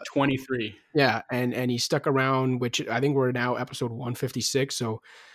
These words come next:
Speaker 2: big shout out to Abanov. And also, he actually, before he tweeted at us, I had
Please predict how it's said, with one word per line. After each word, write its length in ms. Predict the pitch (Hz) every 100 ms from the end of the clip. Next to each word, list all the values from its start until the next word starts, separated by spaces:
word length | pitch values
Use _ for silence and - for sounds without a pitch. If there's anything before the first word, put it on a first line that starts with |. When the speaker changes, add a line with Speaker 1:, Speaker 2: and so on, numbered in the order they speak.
| - _ _ -
Speaker 2:
big 200 | 165 160
shout 260 | - 156 139
out 140 | 131
to 80 | -
Abanov. 400 | 139 139 139 135
And 80 | 151
also, 540 | 165 226 - 202 180 - - - -
he 340 | - 220 233 160
actually, 440 | 165 - 190 180
before 420 | 151 135 - 196
he 120 | 185
tweeted 400 | 151 - 240 220
at 60 | 160
us, 160 | 143 -
I 140 | 139
had 100 | 190